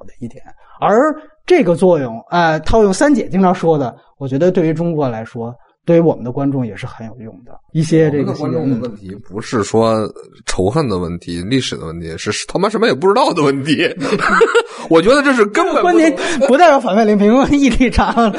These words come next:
Speaker 1: <laughs> 仅代表嘉宾个人观点。<laughs> 你来以后都得底下加这么一句话。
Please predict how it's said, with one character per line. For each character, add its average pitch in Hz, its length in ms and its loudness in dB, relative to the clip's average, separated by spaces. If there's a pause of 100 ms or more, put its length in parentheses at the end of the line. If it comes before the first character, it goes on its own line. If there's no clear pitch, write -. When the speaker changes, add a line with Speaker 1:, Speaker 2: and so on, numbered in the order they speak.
(140)
Speaker 1:
<laughs> 311 340 -4
仅 226 140 2
代 277 120 4
表 220 180 2
嘉 302 200 2
宾 302 220 2
个 392 100 2
人 240 160 2
观 233 220 0
点。 156 260 0 (340)
<laughs> 269 420 0
你 202 180 4
来 202 220 4
以 262 120 2
后 233 180 4
都 247 140 4
得 196 180 2
底 165 220 -2
下 180 80 4
加 190 260 0
这 214 100 0
么 247 80 0
一 196 120 0
句 185 140 2
话。 226 240 0